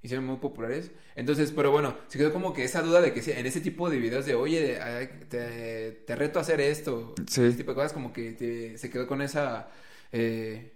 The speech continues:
Speaker 1: imagen de si serán reales o, o no
Speaker 2: Yo,
Speaker 1: serán
Speaker 2: yo tal
Speaker 1: reales.
Speaker 2: vez pienso que no se, pueden ser reales. ¿Por qué? Porque cuando ya publicas algo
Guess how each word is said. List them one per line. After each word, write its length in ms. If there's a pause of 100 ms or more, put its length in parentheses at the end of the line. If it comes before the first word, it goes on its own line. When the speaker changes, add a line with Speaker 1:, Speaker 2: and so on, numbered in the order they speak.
(140)
Speaker 1:
imagen 420
de 420
si 160
serán 180
reales 380
o, 220
o 120
no 60
Speaker 2:
Yo, 100
Speaker 1:
serán 120
Speaker 2:
yo 80
tal 60 (120)
Speaker 1:
reales. 120
Speaker 2:
vez 60
pienso 280
que 100
no 120
se, 120
pueden 300
ser 140
reales. 480 (140)
¿Por 240
qué? 180
Porque 440
cuando 680
ya 180
publicas 480
algo 500